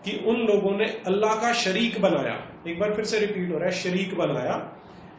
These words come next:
भी तो इस चीज बुत को जिसे अल्लाह ने किसी किस्म की हुकूमत नहीं दी, और आखिरकार उनका ठिकाना दोजख है,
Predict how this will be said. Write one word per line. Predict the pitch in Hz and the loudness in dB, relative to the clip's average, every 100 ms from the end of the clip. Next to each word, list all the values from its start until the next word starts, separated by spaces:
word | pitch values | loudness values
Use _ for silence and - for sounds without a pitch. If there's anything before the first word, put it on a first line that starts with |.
| - - - - - - - - 135 | -20 -20 -20 -20 -18 -18 -18 -14 -6
भी | 170 254 | -2 0
तो | - 247 269 - 233 | 2 0 0 -2 -2
इस | 247 - 214 | -2 -4 -6
चीज | 214 233 214 - 135 | -4 -4 -6 -10 -12
बुत | 127 220 277 220 | -2 0 0 -2
को | 208 202 208 | 0 2 2
जिसे | 185 208 214 | 2 2 2
अल्लाह | - 175 202 220 | 4 4 4 4
ने | 226 | 2
किसी | 220 190 214 208 | -2 -4 -4 -4
किस्म | 202 202 202 | -4 -4 -6
की | 208 180 | -4 -2
हुकूमत | 170 180 196 208 175 | -2 -2 0 0 0
नहीं | 165 208 185 | 0 0 0
दी, | 143 170 - - - - 170 | -2 -6 -8 -14 -20 -10 -4
और | 180 | -2
आखिरकार | 175 180 220 214 214 220 190 | 0 0 2 0 2 2 2
उनका | 185 196 196 | 0 0 -2
ठिकाना | 185 180 165 180 | -2 -2 2 2
दोजख | - 147 160 226 226 | 2 0 0 0 0
है, | 185 - | 0 -2